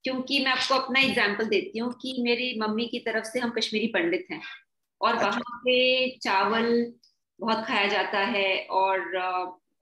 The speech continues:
Speaker 1: अ, fruits बहुत खाए नहीं जाते। इसी तरीके से जैसे,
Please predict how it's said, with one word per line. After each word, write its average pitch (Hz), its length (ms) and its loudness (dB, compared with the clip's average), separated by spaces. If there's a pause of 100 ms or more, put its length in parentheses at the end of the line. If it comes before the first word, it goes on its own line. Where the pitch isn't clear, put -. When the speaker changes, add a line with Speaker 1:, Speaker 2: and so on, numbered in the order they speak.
Speaker 1:
अ, 180 420 0 (120)
fruits 311 380 2
बहुत 277 280 -2
खाए 214 240 4
नहीं 208 120 0
जाते। 196 480 -2 (500)
इसी 247 260 0
तरीके 240 440 0
से 254 320 2
जैसे, 233 380 0